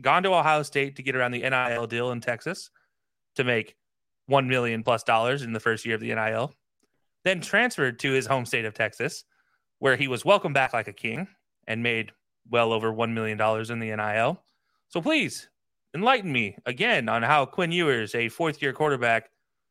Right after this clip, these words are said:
with only two years of playing experience or two years of, of, of eligibility that he's used up, with over three million dollars in N I L deals,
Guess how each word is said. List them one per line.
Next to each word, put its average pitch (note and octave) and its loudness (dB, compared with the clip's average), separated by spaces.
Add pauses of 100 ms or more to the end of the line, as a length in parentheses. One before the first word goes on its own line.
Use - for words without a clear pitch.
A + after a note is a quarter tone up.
(440)
with A#2+ -2
only C#3 2
two C#3 -6
years C3+ 0
of A2+ -6
playing C3+ 0
experience A2 -6
or B2 0
two C3+ -8
years C3 -2
of, A#2 -6
of, A2+ -2
of A#2 0
eligibility A#2+ -2
that A#2 0
he's A2 -6
used B2 -6
up, A#2+ -2 (720)
with C3 0
over C#3 4
three G3 0
million F3+ 2
dollars C#3+ 2
in B2 -2
N C#3+ 0
I C3 2
L D3 2
deals, A2 -4